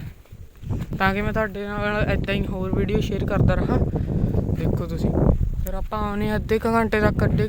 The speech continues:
ਕੁ ਘੰਟੇ ਤੱਕ, ਤੇ ਮਾਰਦੇ ਹਾਂ ਸੁਹਾਗਾ। ਚੱਲਦੇ ਹਾਂ ਘਰੇ, ਫਿਰ ਆਉਂਦੇ ਹਾਂ ਆਪਾਂ ਉਰੇ ਘੰਟੇ ਕੁ, ਅੱਧੇ ਘੰਟੇ ਪੌਣੇ ਤੱਕ,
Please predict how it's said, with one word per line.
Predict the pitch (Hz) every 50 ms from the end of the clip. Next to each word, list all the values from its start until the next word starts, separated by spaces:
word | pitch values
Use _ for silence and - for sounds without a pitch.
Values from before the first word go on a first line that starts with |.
| 202 - -
ਕੁ | 220 202
ਘੰਟੇ | 220 220 - 220 -
ਤੱਕ, | - - - - 226 214 - - 180 - - -
ਤੇ | 185 180 185 190 190 190 170 165 - - 185 185 180 - - - - - -
ਮਾਰਦੇ | 185 190 190 190 190 185 175 196
ਹਾਂ | 196 -
ਸੁਹਾਗਾ। | - 214 190 180 - 220 254
ਚੱਲਦੇ | 240 - - - - - - - - - - - - - - - - - - - - - 170 185 185
ਹਾਂ | 196 196
ਘਰੇ, | 208 202 208 202 175
ਫਿਰ | 180 202 190
ਆਉਂਦੇ | 190 190 180 180 185
ਹਾਂ | 190 185
ਆਪਾਂ | 185 - - 190 190 190 185
ਉਰੇ | 180 190 202 202 - - - - - - - - 214
ਘੰਟੇ | 202 185 170 - 180 170
ਕੁ, | 185 180 180
ਅੱਧੇ | 160 160 165 190 196
ਘੰਟੇ | 202 202 190 175 190
ਪੌਣੇ | 180 190 180 180 180
ਤੱਕ, | 175 214 202 - -